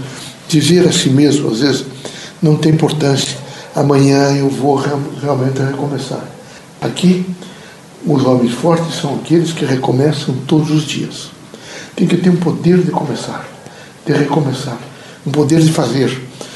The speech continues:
Vocês não podem, de maneira nenhuma, se congelar ou só nas coisas boas ou só nas coisas ruins. Porque quem se congela só nas boas, ele, ele não evolui mais.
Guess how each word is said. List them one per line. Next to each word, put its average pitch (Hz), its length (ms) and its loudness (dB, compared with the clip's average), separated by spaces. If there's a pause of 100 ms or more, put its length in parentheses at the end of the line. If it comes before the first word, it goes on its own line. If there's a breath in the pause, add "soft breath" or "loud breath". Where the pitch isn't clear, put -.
(140 loud breath)
Vocês 180 160 2
não 170 220 4
podem, 175 440 4
de 131 280 2
maneira 120 280 4
nenhuma, 147 200 4
se 156 140 0
congelar 131 600 2
ou 156 140 4
só - 200 0
nas 135 180 0
coisas 104 380 0
boas 131 420 2 (420 loud breath)
ou - 60 -4
só - 180 2
nas - 140 2
coisas 151 240 2
ruins. 139 480 2 (580 loud breath)
Porque 175 100 2
quem 196 280 0
se - 120 -2
congela 127 460 2 (220)
só 139 180 0
nas 113 160 2
boas, - 380 2 (420 loud breath)
ele, 180 160 2 (360)
ele 185 120 6
não 196 120 6
evolui 185 400 6
mais. 165 220 -2